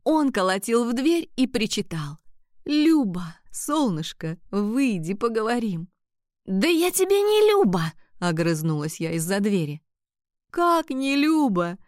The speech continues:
искренне удивился он. «Ты же меня заморозила! Значит, ты моя судьба!» Я прикрыла лицо ладонью. «Вот тебе и раз! Оказывается, случайный магический разряд сделал меня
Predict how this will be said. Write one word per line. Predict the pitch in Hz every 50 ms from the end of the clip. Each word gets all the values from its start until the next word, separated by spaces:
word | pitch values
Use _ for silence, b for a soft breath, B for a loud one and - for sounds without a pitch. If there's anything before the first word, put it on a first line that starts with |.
| _ _ _ _ _
искренне | - 165 151 - - - 156 160 160 156 160
удивился | 160 160 175 156 156 156 151 - 180 170
он. | 165 156 156 151 170 - - _ -
«Ты | 311 311 285
же | 294 302
меня | 302 302 285 285 277 254
заморозила! | 226 262 254 254 262 254 254 254 240 220 180 165 151 139 131 123 135 - _ _
Значит, | 170 180 185 202 208 208 202 - - 208 170 - _ _
ты | - 247 240 233 220 214 - -
моя | - 202 202 214 208 208 220 220 220
судьба!» | 208 - 247 233 214 208 202 208 202 190 185 190 202 208 _ _ - - - _ _ _ _ _ _ _ _ _ -
Я | 208 196 233 285 330 330
прикрыла | - 220 196 190 - 202 214 233 233 202
лицо | 180 165 165 165 - - 180 185
ладонью. | 180 185 175 156 160 165 160 156 156 160 156 160 - - - - - - _ _ _
«Вот | - 160 165 170 220 339 392 - _ _
тебе | - - 262 247 196 208 214 214 208 196
и | 180
раз! | 160 151 151 147 147 - - - - _ _ _
Оказывается, | - 165 175 170 - - 254 262 240 185 180 170 151 156 151 - - 170 170
случайный | - - 208 214 220 208 - - - 269 277 277 269 226 202 190 196
магический | 202 196 190 202 214 220 247 - - 202 - - - 190
разряд | 185 196 202 208 220 277 339 359 339 302 - - - -
сделал | 208 202 208 285 339 339 320 302 285 285
меня | 277 269 262 254 254 254 240 208